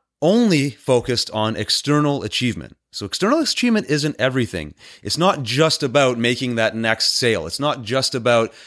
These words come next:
achieving the next salary level or, uh, receiving that promotion or completing the book or selling a certain number of units or whatever it may be for your business.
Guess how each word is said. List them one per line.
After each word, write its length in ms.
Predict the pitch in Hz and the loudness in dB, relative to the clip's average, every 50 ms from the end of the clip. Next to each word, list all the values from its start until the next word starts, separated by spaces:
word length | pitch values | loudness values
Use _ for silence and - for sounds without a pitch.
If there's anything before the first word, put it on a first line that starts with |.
| - - | -14 -10
achieving 380 | 113 - - 135 127 127 127 | -6 -2 0 0 0 0 0
the 80 | 120 113 | 0 0
next 240 | 110 104 - - - | -2 -2 0 2 2
salary 420 | - 117 110 113 117 107 110 107 | 2 4 2 2 2 2 0 0
level 400 | 95 95 95 90 95 95 92 92 - - - - _ | 2 0 0 0 0 -2 -4 -6 -8 -18 -20 -14 _
or, 380 | - 110 107 110 104 104 95 - - _ _ - | -2 0 2 4 2 2 0 -4 -10 _ _ -8
uh, 260 | 95 98 95 92 - - | -6 -4 -2 -2 -2 -2
receiving 460 | 113 110 - - 139 135 127 127 120 | -4 -4 -2 0 0 2 2 2 2
that 180 | 117 113 - | 2 0 0
promotion 640 | - 113 104 107 110 117 110 - 113 104 98 98 95 - - | -2 -2 2 2 2 2 2 2 0 0 -2 -2 -6 -8 -6
or 140 | - 107 110 | -2 -2 -2
completing 460 | - - 117 - - 123 123 120 120 | 0 -2 -4 -2 0 0 2 2 2
the 80 | 113 104 | 0 0
book 400 | 85 110 110 107 101 - - - | 2 2 2 2 2 0 -6 -6
or 140 | 104 107 98 | -4 -4 -2
selling 360 | - - 127 113 110 110 110 | -2 0 0 2 2 2 0
a 60 | 104 | 0
certain 260 | 98 - 117 117 104 107 | 0 0 0 0 0 -2
number 220 | 107 107 101 104 | -2 -2 0 -2
of 100 | 104 90 | -2 -2
units 380 | 95 110 107 95 92 - - - | 0 -2 -2 0 0 0 -2 -2
or 100 | 95 95 | -2 -4
whatever 320 | 98 104 110 107 107 110 | -2 0 0 2 2 0
it 80 | 104 92 | 0 2
may 180 | 107 104 101 | 2 0 2
be 180 | 87 113 107 98 | 2 2 0 0
for 160 | - - 95 | 0 -2 -2
your 120 | 92 90 | -2 -2
business. 560 | 82 90 117 131 117 104 73 - - - - | 0 2 2 2 2 0 -4 -6 -8 -10 -10